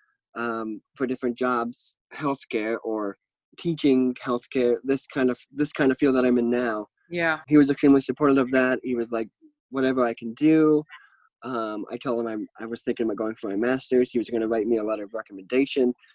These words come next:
Speaker 1: It was
Speaker 2: Mm-hmm.
Speaker 1: just like that, that kind of thing. He was just so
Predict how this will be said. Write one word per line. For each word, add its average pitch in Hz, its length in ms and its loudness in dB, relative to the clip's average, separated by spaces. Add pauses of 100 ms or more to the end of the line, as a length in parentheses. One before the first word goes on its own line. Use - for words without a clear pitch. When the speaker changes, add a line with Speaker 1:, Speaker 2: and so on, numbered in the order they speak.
(160)
Speaker 1:
It 165 60 6
was 180 80 8
Speaker 2:
Mm-hmm. - 20 -4
Speaker 1:
just 190 200 4
like 165 180 2
that, 185 200 2 (120)
that 170 220 0
kind 160 160 0
of 135 120 -2 (680)
thing. 123 260 -2
He 135 120 -4
was 139 180 -4
just - 320 -8
so 139 420 2